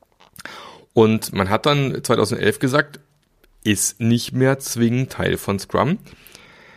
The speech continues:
aber muss auch natürlich auch immer sagen, es ist aber auch nicht verboten, weiter Burndown-Charts zu benutzen, weil Burndown-Charts auch immer noch Sinn machen. Im, im, im Scrum-Guide steht sinngemäß noch irgendwas drin, dass,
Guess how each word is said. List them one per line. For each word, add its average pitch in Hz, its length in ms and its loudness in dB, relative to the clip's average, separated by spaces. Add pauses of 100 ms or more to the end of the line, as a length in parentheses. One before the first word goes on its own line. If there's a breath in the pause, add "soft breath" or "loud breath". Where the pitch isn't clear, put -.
(140 loud breath)
aber 110 180 4
muss 123 180 2
auch 107 80 2
natürlich 107 240 0
auch - 60 -2
immer 117 160 4
sagen, 107 300 2
es - 120 -6
ist - 80 -6
aber 104 180 0
auch 101 60 0
nicht 110 140 -2
verboten, 101 480 0
weiter 95 240 2
Burndown-Charts 98 680 0
zu 113 100 -4
benutzen, 123 460 4
weil 87 120 0
Burndown-Charts 104 640 0
auch 92 120 -6
immer 104 100 0
noch 104 100 4
Sinn 120 220 4
machen. 87 360 -2
Im, 92 260 -2
im, 95 280 -4
im 95 140 -6
Scrum-Guide 117 480 0
steht - 160 -10
sinngemäß 117 420 4
noch - 80 -2
irgendwas 101 240 0
drin, 113 240 -2
dass, 101 200 0